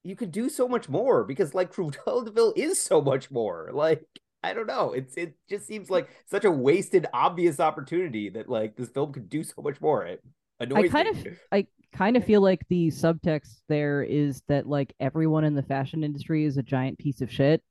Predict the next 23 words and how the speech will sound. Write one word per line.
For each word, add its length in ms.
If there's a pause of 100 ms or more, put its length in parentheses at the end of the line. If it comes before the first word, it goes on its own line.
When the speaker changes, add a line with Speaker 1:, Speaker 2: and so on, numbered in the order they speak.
(100)
Speaker 2:
and, 280
like, 380 (1000)
I, 680 (160)
but, 360
like, 300
at 160
the 80
same 320
time, 320
Speaker 1:
Then 100
why 180
Speaker 2:
if 80
Speaker 1:
<laughs> 60
Speaker 2:
that's 260
the, 240
if 120
that's 280
the 100
subtext, 680
then 160
why 260
are 140
we, 520